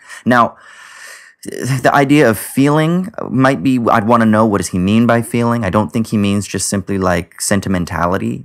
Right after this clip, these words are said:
like the good feels, but I think he means something more at, like, the, uh, embodied affective level.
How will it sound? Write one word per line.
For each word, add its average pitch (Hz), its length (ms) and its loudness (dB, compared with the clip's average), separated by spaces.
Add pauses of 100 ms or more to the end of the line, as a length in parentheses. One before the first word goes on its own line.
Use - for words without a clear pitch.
(100)
like 95 240 -4
the 95 80 -4
good 92 240 -2
feels, 95 520 -6
but 107 140 -2
I 110 60 2
think 135 180 -4
he - 100 -4
means 123 240 0
something 117 440 -2
more 101 420 2
at, 90 260 -2
like, 92 300 -2
the, 90 540 -2
uh, 80 260 0 (160)
embodied 92 920 0 (440)
affective 90 680 -4
level. 65 420 -10